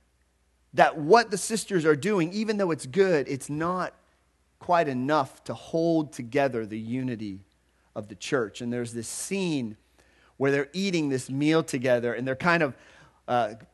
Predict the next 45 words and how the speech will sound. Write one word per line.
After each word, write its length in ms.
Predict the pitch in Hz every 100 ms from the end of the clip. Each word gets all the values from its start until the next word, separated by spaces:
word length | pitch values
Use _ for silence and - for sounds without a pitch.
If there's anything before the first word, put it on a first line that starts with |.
| -
pairs 380 | 175 190 190
of 120 | 151 -
people 240 | 185 160
are 80 | 147
kinda 220 | 170 139
leaning 420 | 143 170 180 165
back 240 | 147 151 -
from 120 | 139
the 80 | 127
table 480 | - 151 165 131
and 100 | 127
talking. 360 | - 151 147 123
They're 120 | 123
going 220 | 120 127
like, 180 | 123 113
"You 140 | 170 254
cheated 500 | - 233 233 196 151
me 160 | 147
the 180 | 139 139
other 200 | 135 131
day 440 | 117 135 131 135
when 140 | 127 135
I 100 | 143
was 160 | 135
buying, 540 | 113 147 156 147 139 123
like, 180 | 123 110
wheat 400 | 117 147 175 175
from 320 | - 123 113
you." 260 | 110 107 110
And 100 | 117
the 60 |
other 140 | 139 131
guy's 280 | 131 127
like, 140 | 120 120
"Yo, 180 | 196 185
I 100 | 185
never 260 | 202 190
liked 380 | 175 175 175 -
you 180 | 175 165
anyway." 640 | 165 151 127 120 113 107 - - - -
And 140 | 190
it's 160 | 208 -
this 260 | 202 190
heartbreaking 1080 | 165 - 233 262 202 165 208 214 - 190 170
scene 960 | 147 - 226 262 269 208 143 117 104